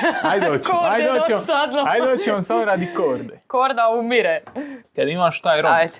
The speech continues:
Speaker 1: po strani, kad ga imaš ovako, kako ga imaš, iz dva napadača, ili tako, ti mi fali igrač. A, tu bek.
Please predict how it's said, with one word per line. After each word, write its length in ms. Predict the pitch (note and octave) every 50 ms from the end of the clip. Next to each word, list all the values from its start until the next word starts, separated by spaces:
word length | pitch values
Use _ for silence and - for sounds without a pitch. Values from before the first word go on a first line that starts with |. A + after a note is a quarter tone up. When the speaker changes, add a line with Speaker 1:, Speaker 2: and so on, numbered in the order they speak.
| - - - _ _ - - - - - - - -
Speaker 1:
po 120 | C3+ D3
strani, 500 | - - - - E3+ E3+ F#3 G3 G#3 - - - - _ - G3+ - - - - - - - - - - - - - - - - _ _ _ - - - - - - - - -
kad 140 | - C3+ C3+
ga 80 | C3+ C#3
imaš 380 | D#3+ F#3 F#3 E3+ D3+ - -
ovako, 580 | C#3+ C3 C3 C3 C3 C3 - - - - - - - _ - _ _ _ _ _ _
kako 280 | - - - - -
ga 120 | - - -
imaš, 560 | - - - - - - - - - - - _ _ _ _ _ _ _ _ _ _ _ _ _ _ _ _ _ _ -
iz 200 | - A#2+ A#2+ A#2
dva 180 | A#2+ A#2 -
napadača, 720 | - - - - - G1+ - - - - - - - - -
ili 100 | E3+ -
tako, 360 | - - - - _ _ _ _ _
ti 80 | - C3
mi 100 | B2 A#2
fali 300 | - - - C#2 C#2 -
igrač. 500 | - - - - _ _ _ _ - _ _ _ _ _ _ _
A, 140 | - - B2+
tu 180 | B2 - F#3 F3
bek. 420 | C#3 D3 F3 F#3 F#3 - - -